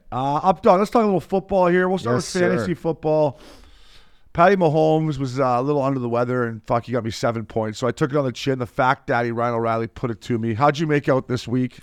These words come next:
Speaker 2: Ah, come on, Lair. Beat me. That's Schwartzy.
Speaker 1: Did he?
Speaker 2: Listen,
Speaker 1: You
Speaker 2: my
Speaker 1: had lots
Speaker 2: guy
Speaker 1: of points, though, I saw.
Speaker 2: Uh, no, I didn't. My guys played pretty well. I, I think I had, uh, let's see.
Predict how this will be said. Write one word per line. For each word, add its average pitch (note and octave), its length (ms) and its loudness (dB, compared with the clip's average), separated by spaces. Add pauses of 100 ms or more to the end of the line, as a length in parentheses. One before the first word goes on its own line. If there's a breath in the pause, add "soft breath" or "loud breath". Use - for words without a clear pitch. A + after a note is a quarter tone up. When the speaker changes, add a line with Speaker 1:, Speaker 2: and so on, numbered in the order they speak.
(120)
Speaker 2:
Ah, D#2+ 460 -6
come F#2+ 160 -4
on, G#2 260 2
Lair. C#3+ 680 2
Beat A#2 300 -4
me. G#2 220 -2 (120)
That's G2 200 -4
Schwartzy. F#2 520 -4 (260)
Speaker 1:
Did A2+ 160 -4
he? B2 180 -2
Speaker 2:
Listen, G#2 300 -2
Speaker 1:
You F#3+ 60 0
Speaker 2:
my - 20 4
Speaker 1:
had G#3+ 100 0
lots A2+ 200 2
Speaker 2:
guy A#2 40 -6
Speaker 1:
of - 40 -8
points, G3 280 0
though, D#3 100 -2
I A#2+ 60 -4
saw. A2 160 -8
Speaker 2:
Uh, C#3 460 -2
no, G2+ 180 -2
I E2+ 140 -6
didn't. D2 320 -14
My B2+ 140 -2
guys C3+ 260 0
played A2 260 0
pretty F2 220 -2
well. E2 260 -4
I, F#2+ 120 -4
I F#2+ 100 -4
think G2+ 160 -6
I F#2+ 100 0
had, F2+ 260 -2
uh, E2+ 200 -2
let's D#2 180 -6
see. C#2 220 -10